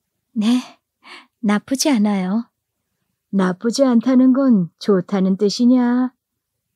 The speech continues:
Speaker 2: 좋다보다는 나쁘다는 뜻이냐?"
Speaker 1: "저한테 너무 마음 쓰지 마세요. 회장님 바쁘지 않으세요?"
Speaker 2: "너 점심 먹으러 나와라.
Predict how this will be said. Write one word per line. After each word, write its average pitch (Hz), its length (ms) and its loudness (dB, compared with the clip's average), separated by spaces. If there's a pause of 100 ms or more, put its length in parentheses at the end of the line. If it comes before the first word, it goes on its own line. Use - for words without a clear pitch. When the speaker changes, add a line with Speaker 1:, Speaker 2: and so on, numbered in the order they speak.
(140)
Speaker 2:
좋다보다는 254 920 2
나쁘다는 202 600 0
뜻이냐?" 196 640 -4 (1160)
Speaker 1:
"저한테 247 480 -2
너무 220 400 0 (160)
마음 214 300 -4
쓰지 254 260 -4
마세요. 196 760 -4 (720)
회장님 285 520 -2 (100)
바쁘지 - 480 -8
않으세요?" 208 640 -4 (460)
Speaker 2:
"너 226 480 0 (500)
점심 254 460 2
먹으러 240 320 0
나와라. 208 560 -4